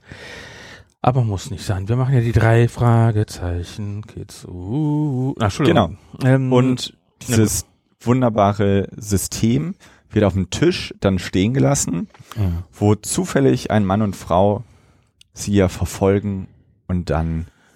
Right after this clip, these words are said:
Speaker 1: Ja.
Speaker 2: fallen sie auf diesen genialen Trick rein.
Speaker 1: Ja, das liegt dann, liegt dann, passen Sie auf unsere Ga-, Kamera auf.
Speaker 3: Was gar nicht so blöd ist. Also gerade damals, ähm, so von wegen, gut, dass man, äh, jemand Wildfremdes fragt, "Passen Sie bitte auf meine Sachen auf",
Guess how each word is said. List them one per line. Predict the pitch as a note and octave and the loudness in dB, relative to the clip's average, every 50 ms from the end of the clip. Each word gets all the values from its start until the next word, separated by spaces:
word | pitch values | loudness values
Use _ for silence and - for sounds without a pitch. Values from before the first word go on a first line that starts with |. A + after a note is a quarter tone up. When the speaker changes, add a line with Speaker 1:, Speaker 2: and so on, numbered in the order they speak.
| _ _ | _ _
Speaker 1:
Ja. | - G2 E2+ - - - | -6 -6 -6 -6 -8 -12
Speaker 2:
fallen | - - F#2 F2+ F2 | -4 0 2 2 4
sie | F2 F2+ F#2 | 4 2 0
auf | E2 - - | 0 -2 -2
diesen | - G#2 F2+ F#2 F2+ F2+ F2+ F2+ E2+ - | -2 -2 0 0 0 -2 -4 -6 -8 -2
genialen | - A2 G#2+ G2+ G2+ G2+ F#2 F#2 F#2 | 2 2 4 6 6 6 6 4 2
Trick | F2+ F2+ - - - - - | 0 -2 -2 -2 -2 -2 -2
rein. | D#2 D2+ D#2 D#2+ | -2 0 2 2
Speaker 1:
Ja, | D#2+ F2 | 2 2
das | F#2 F2+ F2 - | 0 0 -2 -2
liegt | - A2 G#2+ - | -4 -6 -6 -4
dann, | G#2+ A2+ A#2 - | -4 -6 -6 -6
liegt | - A#2+ A#2+ B2 - | -6 -6 -4 -2 -2
dann, | B2 G#2 G2+ G2+ - - - - - | -2 -2 -2 -4 -8 -8 -10 -4 0
passen | A#2+ C3+ - - | 0 0 2 2
Sie | A#2 A2+ | 2 0
auf | G#2+ A2+ A#2 | 0 0 -2
unsere | G#2+ G2+ G2 G2 - | -8 -10 -10 -10 -8
Ga-, | - F#2+ G2 - | -6 -6 -6 -8
Kamera | - - - G#2+ A2 A2 G#2+ - - - | -10 -14 -12 -12 -12 -12 -12 -12 -12 -10
auf. | - A2+ A2 A2 - - - - - - - - | -10 -10 -10 -12 -12 -16 -20 -20 -20 -20 -4 0
Speaker 3:
Was | B2+ C#3 D#3 - - | 2 2 2 2 2
gar | C#3+ C#3 E3 | 2 4 4
nicht | G#3+ G#3+ C#3+ A#2+ A2 | 4 2 0 0 0
so | C#3+ F#3+ | 0 0
blöd | D#3 G#2 G#2+ C#3+ A3+ - E2+ | 0 0 0 0 0 -2 -6
ist. | E2 - - | -12 -8 -6
Also | F#2+ G#2 A2 | -4 -2 -2
gerade | G2+ F#2 G2 G#2+ - C#3 | 0 0 2 2 2 2
damals, | G#2 F2+ F2+ B2+ D3+ A#2+ A2 G2+ F2+ - - - | 2 0 0 2 2 2 2 2 0 -2 -4 -6
ähm, | G2+ G2 F#2 F#2 F#2 F2+ F2+ | -4 -2 -2 -2 -2 -2 -2
so | F#2 F#2 | -4 -6
von | F2 - F#2+ F#2 F2+ | -6 -6 -4 -4 -2
wegen, | F#2+ F#2+ G2+ - - - - | -2 -4 -4 -6 -10 -10 -6
gut, | - C3 - | -4 -2 0
dass | - - - | 0 0 0
man, | G#2 G#2+ G2 | 0 -2 0
äh, | - G2+ | 0 0
jemand | G2+ A2+ A2+ G#2 F#2+ G#2 | 2 2 2 2 2 2
Wildfremdes | A2 A2 G2 - - - B2+ D#3+ E3+ C#3 A#2+ - | 2 2 2 2 0 2 4 4 6 6 4 2
fragt, | - - - G#2 G#2 G#2 - - | 0 -2 -2 0 0 0 0 -2
"Passen | A2 G2 - A2+ | -4 -2 0 0
Sie | G2+ G2 | -2 -2
bitte | F#2+ G2 - G2 | -4 -6 -6 -6
auf | F2 - | -4 -4
meine | F#2 F2 F2 F2+ | -4 -4 -4 -2
Sachen | G2+ C#3+ D3+ - F2 C#2+ | 0 0 0 -2 -4 -6
auf", | D#2 F2+ B2+ - | -4 -4 -4 -4